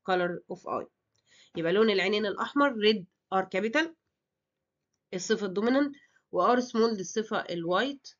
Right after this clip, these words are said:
كولر. طيب، مورجان كروست عمل كروس لوايت ايد ميل مع ريد ايد فيميل. طيب، ار كابيتال ار كابيتال وهنا ار سمول، هنا واي ما عليهاش.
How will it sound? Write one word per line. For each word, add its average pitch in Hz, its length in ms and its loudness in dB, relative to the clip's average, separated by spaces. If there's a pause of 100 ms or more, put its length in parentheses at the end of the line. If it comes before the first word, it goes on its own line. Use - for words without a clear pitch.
(420)
كولر. 165 240 -2 (200)
طيب، 156 160 -10 (500)
مورجان 302 380 0
كروست 220 380 -4 (220)
عمل 233 260 2
كروس 202 360 -6
لوايت 233 380 0
ايد 208 380 0
ميل 190 460 0 (100)
مع 160 260 0
ريد 196 220 -2 (100)
ايد 170 220 -2
فيميل. 254 480 -2 (680)
طيب، - 200 -6 (760)
ار 208 80 2
كابيتال 220 360 2
ار 190 100 2
كابيتال 220 340 -2
وهنا 202 300 0
ار 208 80 -2
سمول، 226 340 0
هنا 226 200 2
واي 214 220 2
ما 208 100 2
عليهاش. 170 480 -6